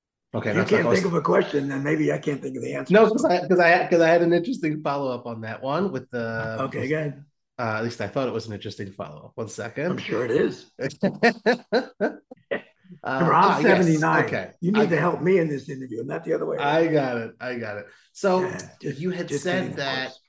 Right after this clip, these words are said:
Speaker 1: you do prepare, uh, before a tournament. Poker has evolved, obviously, over many years.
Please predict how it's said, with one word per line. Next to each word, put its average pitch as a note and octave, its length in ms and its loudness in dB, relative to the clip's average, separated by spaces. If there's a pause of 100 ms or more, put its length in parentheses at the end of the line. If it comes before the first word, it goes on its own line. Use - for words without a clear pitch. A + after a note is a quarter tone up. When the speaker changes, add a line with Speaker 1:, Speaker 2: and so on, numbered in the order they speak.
(160)
Speaker 1:
you C3+ 160 -8
do F3+ 280 -2
prepare, B2 720 -4 (160)
uh, A2 240 -4
before C#3 420 -4
a A#2+ 60 -2
tournament. G2+ 520 -8 (480)
Poker G#3+ 280 0
has D#3+ 200 -2
evolved, B2+ 400 -6
obviously, B2 560 -8
over A#2+ 200 -6
many A2+ 240 -6
years. G#2+ 320 -6